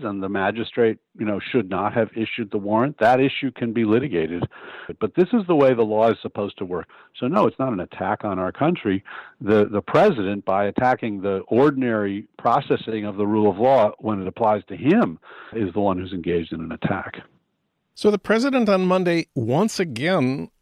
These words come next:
Speaker 2: publicly attacked his attorney general. He said he wished he had appointed a different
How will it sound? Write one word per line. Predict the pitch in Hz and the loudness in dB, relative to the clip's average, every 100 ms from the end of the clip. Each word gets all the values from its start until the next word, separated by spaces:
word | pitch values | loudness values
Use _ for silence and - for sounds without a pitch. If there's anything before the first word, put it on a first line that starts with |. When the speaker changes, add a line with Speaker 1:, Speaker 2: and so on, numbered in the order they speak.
| _ | _
Speaker 2:
publicly | 156 180 160 160 147 | -2 -2 -2 -2 -2
attacked | 135 131 139 - | -2 0 -2 -2
his | 135 123 | -6 -6
attorney | - 135 127 131 | -6 -4 -4 -4
general. | 113 117 110 143 175 - - | -4 -2 -2 -4 -6 -12 -2
He | 127 | 0
said | - 160 | 2 2
he | 139 | 0
wished | 123 143 - | -2 -2 -2
he | 123 | -2
had | 120 | -2
appointed | - 131 131 135 117 - _ | -4 -4 -2 -2 -4 -8 _
a | - | -6
different | 120 123 - 147 - | -2 -2 0 -2 -4